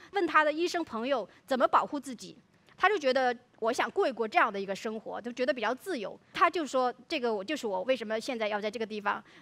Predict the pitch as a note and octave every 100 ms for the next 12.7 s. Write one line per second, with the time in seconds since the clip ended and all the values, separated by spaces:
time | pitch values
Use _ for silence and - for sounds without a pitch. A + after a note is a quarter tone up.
0 | _ B3 A#3 C#4+ C#4 G3+ C#3 B3+ B3 -
1 | G3+ A3+ A3+ - - G3 F#3+ - B3+ G3+
2 | A3 B3 C4+ G#3 - - - - - -
3 | F4 F4+ - G4 C4+ G3 - - - _
4 | _ _ _ _ - A4+ D#4+ E4+ D4 D#4
5 | C#4+ C#4 C#4 D4 C#4+ G3 G3+ C4+ A3+ -
6 | G3+ A3+ B3+ B3+ D#4+ A#3 G#3+ F#3+ A3+ -
7 | G3 _ _ _ _ B3 B3+ B3+ D4 D#4+
8 | D4+ C4 G3 - G#3+ G#3 - - C4+ D4+
9 | C4 F#3 A#3 G#3 G3 G3 A3 A3+ - G3
10 | G3 - - - _ - - - A#4 F#4+
11 | F4 C4+ C#4 C4+ B3+ C4+ F4 - B3+ A#3+
12 | G3 A3+ C#4+ C#4 C#4+ C4